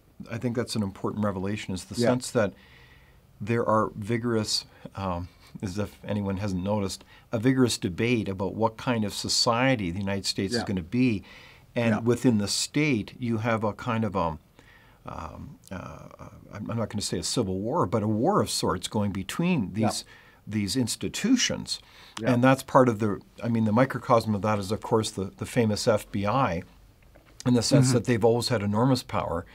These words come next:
Speaker 1: But
Speaker 2: Mm-hmm.
Speaker 1: in this context, it's very clear that the leadership of the F B I is thoroughly rotten to the core.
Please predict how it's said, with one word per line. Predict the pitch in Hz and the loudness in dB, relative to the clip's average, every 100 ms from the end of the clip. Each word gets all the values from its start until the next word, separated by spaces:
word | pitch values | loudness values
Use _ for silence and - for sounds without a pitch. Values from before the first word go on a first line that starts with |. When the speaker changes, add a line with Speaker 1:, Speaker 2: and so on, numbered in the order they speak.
| - - - - - | -20 -20 -20 -20 -4
Speaker 1:
But | 123 135 | 4 6
Speaker 2:
Mm-hmm. | 113 151 | 6 4
Speaker 1:
in | 135 | 6
this | 139 165 | 6 4
context, | - - 147 135 - 135 120 - - - - - - - | 2 4 4 4 0 0 0 -2 -8 -10 -20 -20 -14 0
it's | 135 - | 0 2
very | 117 139 | 4 4
clear | 120 - - 190 185 87 - - | 4 -2 -2 2 2 0 -4 -4
that | 120 110 - | -2 -2 -2
the | 127 104 | -4 -2
leadership | 104 117 131 - 113 | 0 2 2 2 -2
of | 95 | -4
the | 98 | -4
F | 98 - | -4 -4
B | 107 | -4
I | 82 92 | -4 -4
is | 104 - | -4 -6
thoroughly | - 147 151 127 | 0 4 4 4
rotten | 95 104 107 104 110 | 2 2 2 2 -4
to | - | -4
the | - | -6
core. | - 95 - 110 | -6 -6 -4 -4